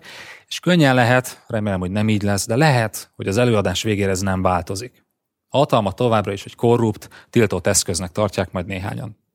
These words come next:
Nincs ezzel semmi gond. De, hogyha a főnököd, üzletágvezetőd, az ügyvezetőd azt mondja az előadás után: "Ez egy borzasztó előadás volt. Hogy lehet ilyeneket mondani? Ezt az ember többet ne hívjátok ide."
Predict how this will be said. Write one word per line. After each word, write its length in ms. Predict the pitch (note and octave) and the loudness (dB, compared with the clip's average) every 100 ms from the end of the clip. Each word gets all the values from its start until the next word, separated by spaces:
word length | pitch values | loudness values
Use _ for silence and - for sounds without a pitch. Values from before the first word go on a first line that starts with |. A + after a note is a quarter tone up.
| - | -14
Nincs 200 | A#2 G#2+ | -10 -6
ezzel 200 | G#2 G2 | -6 -6
semmi 300 | - G2 F#2 | -4 -4 -2
gond. 320 | F#2+ F#2 - _ _ - | -4 -6 -18 _ _ -2
De, 460 | D3+ A#2 F2+ _ | 0 0 -4 _
hogyha 320 | - A2+ - A#2 | -6 -4 2 2
a 60 | |
főnököd, 540 | - G#3 D#3 A#2 G#2 G#2+ | 4 2 2 0 0 0
üzletágvezetőd, 1000 | C#3+ A#2+ A#2 G#2 G#2 G2 F2+ F#2+ F2+ _ _ | 0 0 0 -2 -2 -4 -6 -8 -10 _ _
az 140 | F#2+ | -8
ügyvezetőd 600 | C3+ D#3 C#3 A2+ F#2+ G2+ | -6 0 2 2 -2 -4
azt 220 | C3 D#3 - | -4 -6 -4
mondja 200 | A2+ G#2 | -2 0
az 80 | |
előadás 460 | A#2+ A2+ G#2+ G#2 A2+ | 2 2 0 -2 -6
után: 400 | B2 A2 G2 - _ _ _ _ _ - | -8 -8 -10 -14 _ _ _ _ _ -2
"Ez 180 | C#3+ | 2
egy 80 | E3+ | 4
borzasztó 480 | G3+ G#3+ A#2+ - C#3 | 4 2 2 0 2
előadás 500 | C3+ G2 F2+ E2 - | 2 0 -6 -12 -14
volt. 320 | G#2 G2 - _ - | -14 -14 -18 _ 0
Hogy 180 | F3+ | 2
lehet 260 | F#3+ D3+ C#3+ | 4 2 2
ilyeneket 420 | D3+ C3+ A#2+ A2+ | 2 2 2 -2
mondani? 380 | C3+ A2 F2 F#2 | -2 -4 -6 -6
Ezt 160 | D3 C#3+ | -6 -2
az 60 | |
ember 220 | D3 C3 | 0 0
többet 280 | A2 A#2+ G2 | -2 -2 -2
ne 60 | A2 | -4
hívjátok 440 | G2+ F2+ - - | -6 -10 -14 -18
ide." 220 | - - | -20 -20